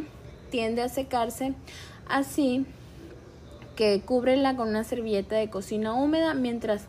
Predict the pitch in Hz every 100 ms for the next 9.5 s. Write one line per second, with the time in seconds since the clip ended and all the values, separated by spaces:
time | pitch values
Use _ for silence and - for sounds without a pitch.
0 | - 190 214 226 208 185 175 - - -
1 | - - - - - - - 240 254 277
2 | 285 254 254 262 285 269 - - 233 214
3 | 208 - - - 233 233 247 254 247 220
4 | 220 214 240 240 - 226 214 214 220 220
5 | 233 240 - 208 214 - - 220 214 226
6 | 233 262 254 262 - 233 220 220 214 226
7 | 226 220 - - - - - 233 220 208
8 | 202 196 214 226 240 277 277 269 247 233
9 | 208 196 - 339